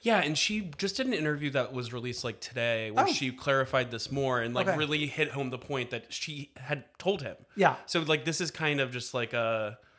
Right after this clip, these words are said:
Speaker 1: non-conversation 'cause the, if you already had the conversation, what are we doing here?
Speaker 2: Yeah. So I guess what he, what his mistaken understanding is, is, like, she then needs to tell him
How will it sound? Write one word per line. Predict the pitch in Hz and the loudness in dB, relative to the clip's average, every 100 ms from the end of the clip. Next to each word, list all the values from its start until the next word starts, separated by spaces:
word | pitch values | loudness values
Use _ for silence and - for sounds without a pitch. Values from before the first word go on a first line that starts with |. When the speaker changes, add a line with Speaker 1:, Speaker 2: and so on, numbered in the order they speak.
| - _ 135 | -20 _ -2
Speaker 1:
non-conversation | 135 131 135 127 123 151 135 | 0 0 -2 -4 -2 -2 -2
'cause | 120 117 | -8 -8
the, | 131 - | -8 -8
if | 127 | -2
you | |
already | 135 131 | -2 0
had | 123 131 131 | -4 -6 -8
the | 120 | -8
conversation, | 123 117 110 113 - 113 | -8 -8 -8 -8 -8 -8
what | 113 | -8
are | |
we | 110 | -8
doing | 104 110 90 | -8 -8 -10
here? | 98 | -4
Speaker 2:
Yeah. | 170 139 - - - | -2 -2 -4 -20 -6
So | - 226 226 | 2 2 2
I | 202 | 2
guess | 254 262 | 2 2
what | 302 | -2
he, | - - - _ _ _ _ _ | -4 -14 -20 _ _ _ _ _
what | 165 160 170 - | -4 0 0 -2
his | - 233 247 262 240 190 - - _ | -8 0 0 0 -2 -6 -8 -12 _
mistaken | 170 165 165 - 180 170 165 165 156 147 151 - _ _ _ _ _ _ | -6 -4 -2 -4 -2 -4 -2 -4 -2 -4 -8 -12 _ _ _ _ _ _
understanding | 180 160 135 160 147 147 | -6 -6 -4 -4 -2 -4
is, | 147 143 | -6 -8
is, | 139 | -6
like, | 151 147 143 - _ _ _ _ _ _ _ _ - | -4 -4 -6 -16 _ _ _ _ _ _ _ _ -8
she | - 202 202 | -4 0 0
then | 202 196 190 | 2 2 2
needs | 185 185 180 | -2 -4 -6
to | |
tell | - 170 170 | -4 0 0
him | 160 165 151 143 | 0 -2 -4 -6